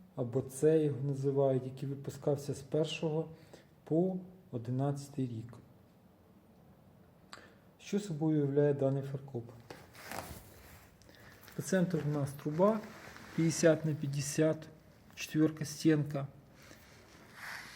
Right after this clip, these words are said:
Е, по центру труби приварені два кронштейна, як правило, з восьмерки, можуть навіть з десятки бути. Е, значить, між цими кронштейнами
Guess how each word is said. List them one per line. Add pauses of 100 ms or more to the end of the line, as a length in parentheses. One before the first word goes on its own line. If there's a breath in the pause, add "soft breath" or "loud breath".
(320 loud breath)
Е,
по
центру
труби
приварені
два
кронштейна, (280)
як
правило,
з
восьмерки, (280)
можуть
навіть
з
десятки
бути. (1300 loud breath)
Е, (360)
значить,
між
цими
кронштейнами